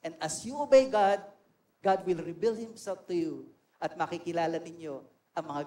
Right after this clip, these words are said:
gawa ng Diyos sa inyong buhay. Amen? Thirdly, actually, meron pa pong verse. Sabi po ng verse, kasi si, habang nagpapakilala po ang Diyos sa atin, ito po yung magandang patotoo. Ito yung patotoo ni Job. Job forty-two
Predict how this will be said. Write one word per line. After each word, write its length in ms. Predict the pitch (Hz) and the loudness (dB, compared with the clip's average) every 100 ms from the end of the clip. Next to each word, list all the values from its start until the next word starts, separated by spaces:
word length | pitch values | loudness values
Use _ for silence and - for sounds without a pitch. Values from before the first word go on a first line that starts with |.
| 143 | -4
gawa 160 | 143 | -4
ng 120 | 135 131 | -6 -12
Diyos 160 | - 123 | -14 -12
sa 160 | 127 | -14
inyong 200 | 127 120 - | -16 -20 -20
buhay. 300 | 120 - _ _ _ - 156 | -20 -20 _ _ _ -12 -8
Amen? 320 | 156 - - _ _ | -6 -8 -10 _ _
Thirdly, 560 | 311 339 277 196 160 - - _ _ _ - | 0 0 4 2 2 -4 -18 _ _ _ 2
actually, 480 | 202 208 294 269 233 | 2 4 2 2 -4
meron 240 | 220 220 226 | -2 0 0
pa 80 | 233 | 0
pong 160 | 247 | -2
verse. 240 | - 214 196 | -2 -2 0
Sabi 240 | 214 214 | -2 -2
po 160 | 220 220 | 0 0
ng 240 | 208 185 | -2 -4
verse, 320 | 214 190 - - - | -2 -2 -6 -10 -4
kasi 160 | 214 | -2
si, 400 | 269 240 208 - - | -2 -2 -4 -6 -2
habang 240 | 226 240 254 | 2 6 8
nagpapakilala 640 | 254 254 254 254 247 254 254 | 8 6 4 6 6 6 4
po 80 | 226 | 2
ang 160 | 214 | 0
Diyos 240 | 214 208 - | -4 -4 0
sa 160 | 202 | 0
atin, 240 | 214 190 185 | 0 -4 -6
ito 80 | |
po 80 | 208 | -4
yung 120 | 214 190 | -2 0
magandang 260 | 190 190 | 0 0
patotoo. 680 | 196 190 185 170 180 156 - _ _ | -4 -4 -6 -4 -2 -2 -8 _ _
Ito 160 | - 196 | -8 -6
yung 140 | 254 | -4
patotoo 320 | 240 233 214 214 | -4 -4 -4 -4
ni 160 | 208 | -4
Job. 320 | 170 202 180 - _ _ _ _ _ | -2 0 -2 -8 _ _ _ _ _
Job 320 | - 247 247 | 6 6 6
forty-two 400 | 220 220 214 226 | 4 4 0 -6